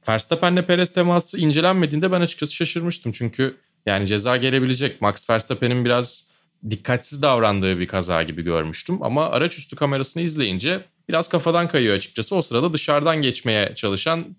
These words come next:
Perez'e çarpıyor. Ama yani Verstappen çok net bir şekilde suçlu görünmedi bana araç üstü kamerasını izleyince.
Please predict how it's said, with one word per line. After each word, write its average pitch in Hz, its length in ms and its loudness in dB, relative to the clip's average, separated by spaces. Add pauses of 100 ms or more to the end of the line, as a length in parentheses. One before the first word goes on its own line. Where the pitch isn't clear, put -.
(140)
Perez'e 139 320 0
çarpıyor. 147 560 0
Ama 131 380 0 (400)
yani 107 240 2
Verstappen 139 460 0
çok 131 220 -6
net 147 200 -2
bir - 60 -6
şekilde 123 340 -2
suçlu 139 300 -6
görünmedi 156 420 2
bana 90 160 2
araç 95 240 2
üstü - 180 -8
kamerasını 92 460 0
izleyince. 107 520 -2